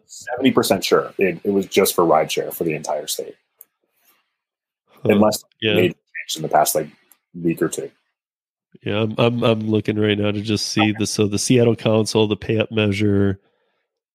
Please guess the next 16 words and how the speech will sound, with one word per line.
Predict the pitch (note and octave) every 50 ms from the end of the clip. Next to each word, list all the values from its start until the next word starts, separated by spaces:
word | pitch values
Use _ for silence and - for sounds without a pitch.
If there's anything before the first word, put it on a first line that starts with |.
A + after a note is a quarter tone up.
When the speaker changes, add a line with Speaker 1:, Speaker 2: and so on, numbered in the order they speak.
| _ - -
Speaker 2:
Um, | - G2+ G2 G2 G2 G2 G2 G#2+ G2+ G2+ G2+ G2+ G2+ G2 F#2+ _ _ _ _ _ _ _ _ _ _ _ _ _ _ _ _ _ _ _ _ _ _ _ _ _ _ _ _ _ _ _ _ _ _ - - - - - - - _ _ _ _
Speaker 1:
One | - G#2+ B2 D3+ E3
thing | E3 - E3 E3 D#3+ C#3+
that | B2+ A2 - - _ -
I | F#2+ F#2+
do | F#2 E2 G2 G2 G2+
appreciate | F#2+ - - G2 F#2+ - - - D#2 - - - - _ -
with | G2 F2+ E2 D#2+ D2+ - - - - - _ _ _ _ _ _ _ _ _ _ -
what | G2 F2 -
City | - F#2+ E2+
Council | E2 - E2+ D#2+ D#2+ - - D#2 D#2+
is | D2+ -
doing | - E2+ D#2+ D2+ D2+ D2+ D#2
in | - D#2 D#2 D2+ D2
Seattle | - - - E2 D2+ C#2 C#2 C#2+ C#2 C2 - - _ _ _ - - -
is | - F2+ E2+ E2 D#2 D2+ D2 D2+ - - -